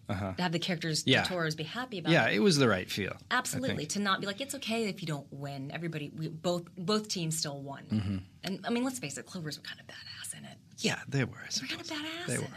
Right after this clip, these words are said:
Speaker 2: it. Doggone it.
Speaker 1: <laughs> Those fuckers.
Speaker 2: Those shitheads.
Speaker 1: Ah,
Speaker 2: God.
Speaker 1: almost got you.
Speaker 2: Gabriella Union,
Speaker 1: <laughs>
Speaker 2: I hope you're listening.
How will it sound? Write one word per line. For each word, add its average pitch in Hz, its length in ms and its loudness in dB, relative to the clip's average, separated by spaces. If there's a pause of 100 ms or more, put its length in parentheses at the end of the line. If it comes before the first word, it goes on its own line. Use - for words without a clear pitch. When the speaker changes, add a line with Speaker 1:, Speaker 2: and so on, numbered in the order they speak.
(100)
Speaker 2:
it. - 180 -12 (720)
Doggone 170 240 -2
it. 320 400 -4
Speaker 1:
<laughs> - 80 -12
Those 113 180 4
fuckers. - 480 -4 (240)
Speaker 2:
Those 285 180 2
shitheads. 226 800 8
Speaker 1:
Ah, 330 440 10
Speaker 2:
God. - 100 -2 (160)
Speaker 1:
almost 139 300 10
got 101 180 6
you. - 120 -2
Speaker 2:
Gabriella 190 460 6
Union, 240 600 10
Speaker 1:
<laughs> - 40 4
Speaker 2:
I 156 60 10 (560)
hope 220 180 -4
you're 143 100 -2
listening. 139 560 0